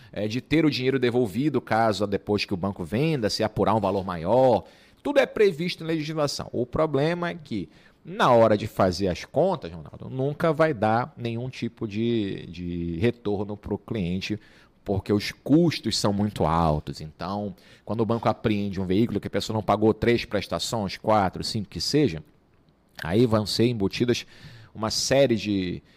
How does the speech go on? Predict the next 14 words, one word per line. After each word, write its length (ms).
de 100
despesas 760
e 40
custos, 680
por 160
exemplo, 600
do 160
cartório, 760
que 120
vai 120
ter 140
despesa 340
com 80
cartório, 800